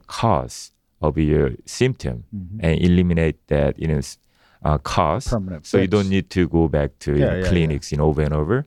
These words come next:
Speaker 2: Yeah.
Speaker 1: And you can eliminate a lot of, you know, medication that you may take in the future.
Speaker 2: Well, Doctor Kim, are, are we, uh, over-medicated as a society? Uh, what is your thought on that?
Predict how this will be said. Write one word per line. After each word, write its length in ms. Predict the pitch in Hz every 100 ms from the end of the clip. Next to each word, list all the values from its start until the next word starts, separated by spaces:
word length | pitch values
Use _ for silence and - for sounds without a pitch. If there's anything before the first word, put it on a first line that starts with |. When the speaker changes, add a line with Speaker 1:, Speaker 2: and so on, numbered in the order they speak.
| _ -
Speaker 2:
Yeah. 160 | 85 80
Speaker 1:
And 160 | 80
you 80 | 76
can 140 | 82
eliminate 560 | 80 80 78 78 73 71 _ _ -
a 40 |
lot 220 | 82 87 87
of, 60 |
you 40 | 80
know, 60 | 76
medication 840 | 73 76 - 78 71 69 65 - _ _ _ -
that 300 | 76 71 67 - _ _
you 140 | 78 80
may 200 | 82 73
take 340 | - 76 -
in 60 | 71
the 80 | 67
future. 480 | - 73 - - -
Speaker 2:
Well, 80 | 131
Doctor 320 | 120 190 -
Kim, 260 | - 156 127
are, 160 | 110 113
are 160 | 120
we, 420 | 120 156 156 139 131
uh, 240 | 117 104
over-medicated 840 | 107 107 101 101 95 104 98 95
as 160 | 87 90
a 60 |
society? 680 | 82 - - 87 85 85 82 85
Uh, 240 | 80 80 87 92 _ -
what 220 | - 120
is 100 | 101
your 140 | 107 85
thought 280 | 85 71 73
on 120 | 78
that? 180 | 78 -